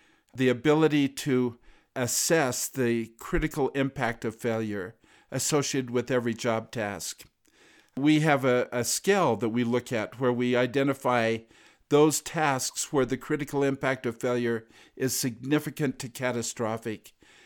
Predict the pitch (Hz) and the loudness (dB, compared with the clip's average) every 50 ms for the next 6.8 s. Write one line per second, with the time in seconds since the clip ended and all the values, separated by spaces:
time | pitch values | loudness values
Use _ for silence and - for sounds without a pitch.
0 | _ - - 202 208 220 214 - - 185 185 180 170 160 160 156 - - 160 151 | _ -4 -2 0 0 0 0 -2 -2 -2 0 0 2 4 2 2 2 2 2 4
1 | 143 127 123 - - - 147 139 131 123 110 107 - - - - - _ _ - | 4 2 0 -2 -2 0 0 2 2 2 0 -2 -4 -8 -10 -12 -16 _ _ -20
2 | - _ _ - 139 139 131 131 - - 139 135 - - - 170 175 170 - - | -20 _ _ 0 2 4 6 4 4 4 2 0 0 4 4 6 4 4 4 2
3 | 165 160 147 143 131 - 151 127 - - 139 135 135 139 139 135 135 135 131 117 | 2 2 0 -2 -2 -4 -6 -4 0 2 2 2 4 2 2 2 2 2 0 0
4 | 110 - - 123 117 - - _ _ _ _ _ _ _ _ - 147 160 185 190 | -2 -2 -2 -2 -2 -2 -6 _ _ _ _ _ _ _ _ -2 2 2 2 2
5 | - - 160 135 123 - - - 147 147 151 156 - - 143 135 143 143 139 135 | 2 0 0 0 0 0 2 2 4 4 4 2 2 0 0 2 4 6 6 4
6 | 120 131 120 113 110 107 - 117 120 117 117 117 110 107 - - | 4 4 2 2 2 -2 -2 -2 0 0 0 -2 -2 -6 -12 -20